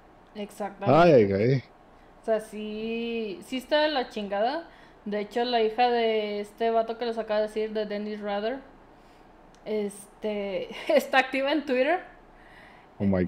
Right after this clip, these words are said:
Speaker 2: God.
Speaker 1: se ríe acerca de que, o sea, la morra sí fue, o sea, sí fue un proceso muy difícil para ella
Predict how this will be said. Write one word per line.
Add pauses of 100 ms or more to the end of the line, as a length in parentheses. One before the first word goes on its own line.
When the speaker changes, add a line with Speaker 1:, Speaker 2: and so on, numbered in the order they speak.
(140)
Speaker 2:
God.
Speaker 1:
se
ríe
acerca
de
que,
o
sea,
la
morra
sí (160)
fue, (520)
o
sea,
sí
fue
un
proceso
muy
difícil
para
ella